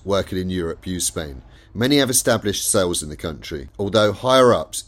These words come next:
in the organisations only ever come to oversee the final stages of trafficking deals. There are permanent low-level representatives in the country, but if we arrest a top guy from one of these groups,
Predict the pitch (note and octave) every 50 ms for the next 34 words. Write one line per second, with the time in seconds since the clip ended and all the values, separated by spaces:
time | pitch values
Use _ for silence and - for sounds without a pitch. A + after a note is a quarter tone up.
0 | _ - G2 G2 G2+ G#2 G2+ F#2+ F2+ G2 F#2+ F#2 E2+ F2+ G2 F2+ F2+ - - D#2+
1 | D#2 - - - - G#2 A2 A2 A2+ A2+ A2+ G#2 F#2+ G#2 - - G2+ F2+ E2+ E2
2 | - - G2+ G2+ F2+ F#2 F#2+ - - F2 E2 E2+ E2+ - G#2 F#2+ F2+ F2+ F2+ E2
3 | - - F2 E2 D#2+ - D#2 C#2+ - - D#2 D#2 - - F2+ D#2+ - - - -
4 | E2 D2+ D#2 E2 D2 C2+ B1 - - - - _ - A2 G#2+ G#2+ G#2+ - - D3+
5 | D3 C#3+ B2+ A2 G2 F#2 - - G2 A2 A2 A2 A2 A2 G#2 G2 F#2 F#2 F#2 G2
6 | F2+ - - F#2 D#2+ - F#2+ F2+ E2+ - - - E2+ D2+ - - - F2+ E2+ E2
7 | - G2 F2+ E2 - - - D2 B1 B1 - - A#2+ - B2+ C3+ C3 - - B2+
8 | C3+ C3 B2+ A#2+ A2+ F#2+ E2+ - - F2 - - A#2 G2+ - - - F#2 E2 D#2
9 | D2+ - F2 E2+ F#2 F#2 F2+ D#2 D2+ F#2 F2 E2 - - - E2 D#2 - - -
10 | -